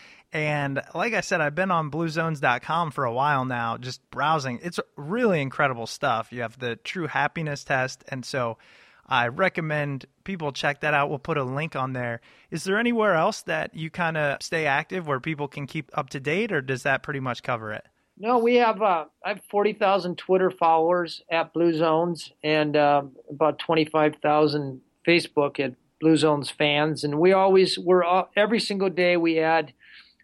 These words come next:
Speaker 2: new, uh, evidence-based, uh, tips and even some recipes now and again. And I would welcome, welcome more,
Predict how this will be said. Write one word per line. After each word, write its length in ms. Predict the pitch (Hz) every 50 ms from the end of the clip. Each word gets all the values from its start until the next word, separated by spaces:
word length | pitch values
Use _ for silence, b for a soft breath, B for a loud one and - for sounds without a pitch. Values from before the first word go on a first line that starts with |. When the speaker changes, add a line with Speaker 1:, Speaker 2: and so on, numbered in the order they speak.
| b -
Speaker 2:
new, 440 | 147 160 170 180 185 190 190 190 185
uh, 180 | 170 165 165 -
evidence-based, 1160 | 185 190 185 196 190 190 185 180 - - - 170 170 170 170 165 156 - - - - - - _ _ - -
uh, 220 | - 151 151 147 151 -
tips 520 | - - 175 175 165 165 - - - -
and 240 | 156 139 139 127 123 - _ _ b b b b b b b b b _ - _ -
even 240 | 165 165 165 165
some 180 | 151 - 160 151
recipes 500 | 160 160 156 - 151 - - 151 139 127
now 200 | 143 139 139 139
and 80 | 135 135
again. 320 | 120 127 131 135 135 135
And 180 | 131 127 120 - _ -
I 140 | 139 143
would 120 | 147 147 131
welcome, 520 | 127 139 139 139 135 - 135 127 123 117 - _ _ _ -
welcome 320 | 135 135 135 131 - 131
more, 320 | 127 127 127 127 131 127